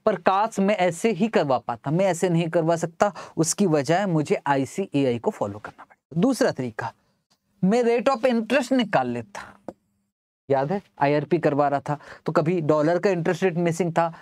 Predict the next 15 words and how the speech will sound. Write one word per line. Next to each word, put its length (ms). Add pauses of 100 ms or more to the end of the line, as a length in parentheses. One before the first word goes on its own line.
(140)
कभी 300
वो 200
निकाल 320
लेता 320 (240)
आईआरपी 400
के 120
हिसाब 260
से 180 (260)
और 120
उसके 200
हिसाब 240
से 120
डिसाइड 300
कर 140
लेता, 340